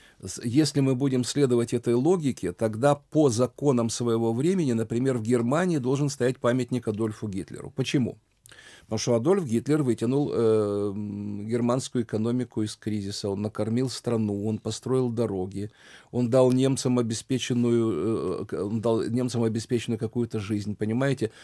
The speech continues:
Но он же был убийца, он же создал концлагеря, он уничтожил по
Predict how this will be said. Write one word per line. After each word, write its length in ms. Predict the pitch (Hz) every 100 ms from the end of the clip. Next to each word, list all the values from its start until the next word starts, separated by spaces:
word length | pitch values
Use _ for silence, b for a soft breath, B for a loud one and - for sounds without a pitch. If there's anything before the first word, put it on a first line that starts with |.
| B B B
Но 140 | 143
он 140 | 170 175
же 120 | 196
был 240 | 180 214
убийца, 640 | 226 202 208 113 - - - -
он 160 | - 127
же 140 | 123
создал 460 | 143 180 175 151 135
концлагеря, 720 | 151 151 123 113 110 110 107
он 100 | 110
уничтожил 520 | 117 117 - 151 139
по 540 | 117 123 120 117 117